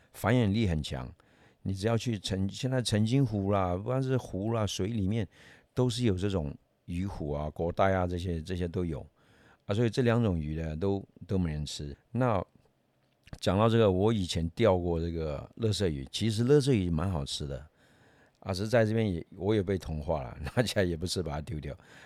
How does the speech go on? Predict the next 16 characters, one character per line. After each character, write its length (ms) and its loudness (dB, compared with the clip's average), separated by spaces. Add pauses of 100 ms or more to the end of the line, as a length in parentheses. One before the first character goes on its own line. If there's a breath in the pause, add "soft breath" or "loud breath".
它 160 -4
皮 260 0
超 240 0
硬， 220 4
对 80 2
不 80 -4
对？ 120 -6 (380 soft breath)
你 160 4
只 140 2
要 100 6
把 140 2
它 180 2 (460)
煎 360 4
它 200 2
或 100 2
者 80 -4